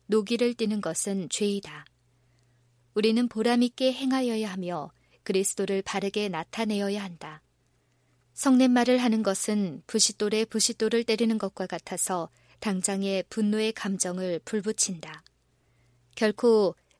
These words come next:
밤 가시처럼 되지 말라. 가정에서 거칠고 따가운 말을 사용하지 않도록 하라. 그대는 하늘의 손님을 그대의 가정에 오도록 초청하여 동시에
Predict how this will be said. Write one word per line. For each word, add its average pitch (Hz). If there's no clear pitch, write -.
밤 220
가시처럼 233
되지 220
말라. 180
가정에서 208
거칠고 214
따가운 233
말을 208
사용하지 233
않도록 180
하라. 151
그대는 226
하늘의 269
손님을 220
그대의 214
가정에 214
오도록 185
초청하여 185
동시에 190